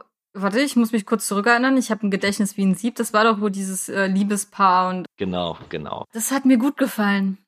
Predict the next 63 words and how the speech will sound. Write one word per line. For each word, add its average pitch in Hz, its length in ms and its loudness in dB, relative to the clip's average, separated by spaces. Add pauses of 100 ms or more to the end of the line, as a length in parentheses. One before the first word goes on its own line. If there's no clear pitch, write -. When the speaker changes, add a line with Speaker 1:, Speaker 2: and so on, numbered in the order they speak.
(140)
Speaker 1:
Ja, 214 240 -4
sie 220 200 -2
hat 233 100 0
so 247 100 0
schön 247 240 4
geschrien 247 560 4
und 202 160 0
es 196 160 0
war 214 120 4
so 202 100 -2
schön 190 220 2
blutig. 190 460 -2
Das 196 180 -4
hat 226 120 0
mir 247 120 2
gut 214 200 -6
gefallen. 180 380 -2
Also 185 160 -4
es - 160 -6
war, 220 300 6
da 220 100 -4
dachte 220 200 0
ich - 60 -10
mir 214 60 -6
so, 208 80 -2
"Ja, 233 160 2
das 302 140 -2
kaufe 269 280 4
ich - 60 -4
hier 214 140 6
ab, 262 160 2
dass 208 120 -4
ihr 214 120 0
gerade 190 360 2
so 190 120 -2
das 185 180 -2
Bein 196 260 2
abgekaut 247 640 2
wird." 285 180 2
Das, - 240 -2 (600)
<laughs> 320 80 2 (720)
das - 280 0
hat 349 120 6
sie 262 200 2
gut 285 260 -4
gemacht. 247 340 0
<laughs> - 260 -4 (600)
Ja, 269 120 4 (580)
äh, 233 240 4
Speaker 2:
Mir 214 60 0
Speaker 1:
nee, 185 160 6
Speaker 2:
hat - 80 -2
Speaker 1:
fa-, 226 160 -4
fand 233 240 0
ich 233 100 -6
gut. 330 360 -4
Speaker 2:
Mir 113 260 -2
hat 143 100 -8
besonders 147 480 4
diese 139 160 -2
Stille 156 260 0
danach 95 360 -8
gefallen. 90 400 -10